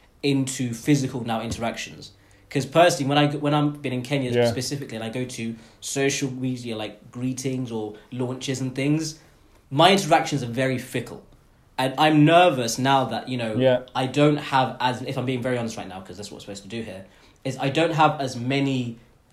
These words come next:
Speaker 1: deep, um, relationships. The ones that I have, and maybe people like you, 'cause we've talked about things off, offline a lot, met up offline a lot. My boys, when I come back home, we were there before socials.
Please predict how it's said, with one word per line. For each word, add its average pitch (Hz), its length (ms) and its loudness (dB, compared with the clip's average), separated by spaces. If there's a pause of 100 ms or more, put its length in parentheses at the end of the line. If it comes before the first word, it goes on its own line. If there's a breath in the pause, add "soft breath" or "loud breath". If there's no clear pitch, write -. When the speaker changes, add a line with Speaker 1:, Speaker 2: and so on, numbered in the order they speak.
Speaker 1:
deep, 151 320 2 (440)
um, 117 640 -2
relationships. 127 680 -6
The 135 100 -8
ones 165 240 2
that - 100 2
I 113 60 -6
have, 135 480 0 (280 loud breath)
and 127 80 -6
maybe 135 140 0
people 151 220 -2
like 143 160 0
you, 143 100 6
'cause 135 140 -4
we've 113 140 -8
talked 151 240 -2
about 113 240 -4
things 110 360 -10
off, - 380 -4 (260)
offline 117 400 -4
a 101 60 -10
lot, 127 360 2 (160 loud breath)
met 123 200 -8
up 127 80 -10
offline 110 280 -8
a 107 40 -10
lot. 104 240 -10 (140 loud breath)
My 139 140 4
boys, 151 280 4
when 143 100 2
I 135 60 0
come 131 160 0
back 110 180 0
home, 117 280 -4
we 143 120 4
were 147 100 6
there 127 220 0
before 120 300 -8
socials. 110 560 -10